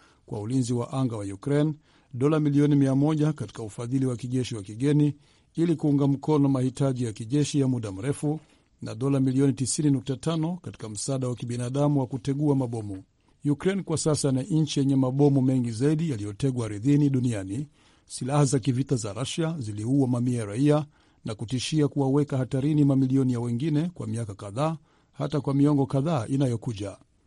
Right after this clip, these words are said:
Marekani itaipa pia Ukraine msaada wa dola milioni mia tatu katika juhudi za utekelezaji wa sheria katika maeneo yaliyokombolewa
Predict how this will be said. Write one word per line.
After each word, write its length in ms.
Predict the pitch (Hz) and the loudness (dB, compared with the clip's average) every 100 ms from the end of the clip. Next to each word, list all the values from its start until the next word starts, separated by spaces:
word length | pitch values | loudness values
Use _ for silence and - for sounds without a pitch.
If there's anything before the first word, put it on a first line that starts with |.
| _ _ | _ _
Marekani 460 | 131 147 147 190 175 | 0 0 0 -2 -2
itaipa 380 | 151 147 147 | 0 0 0
pia 320 | 127 143 120 117 | -4 -2 -2 -4
Ukraine 360 | - 165 170 | -4 -4 -4
msaada 400 | 131 104 139 131 | -6 -6 -4 -2
wa 100 | 127 | -2
dola 260 | 127 160 156 | 0 0 0
milioni 320 | 139 135 131 | 0 2 0
mia 180 | 104 95 | -2 -6
tatu 440 | - 147 160 165 - _ _ - | -6 -6 -4 -8 -10 _ _ -6
katika 260 | 143 143 | -2 0
juhudi 400 | 147 151 175 165 | 4 4 6 4
za 140 | 147 139 | 4 4
utekelezaji 580 | 127 131 135 123 127 110 | 2 2 2 4 2 0
wa 100 | 98 | -4
sheria 440 | 113 131 156 160 - | -4 0 0 0 -4
katika 260 | 117 - 110 | -14 -8 -6
maeneo 360 | 107 110 131 | -4 0 2
yaliyokombolewa 800 | 127 120 110 104 101 139 147 151 | 2 2 0 -4 -2 2 2 0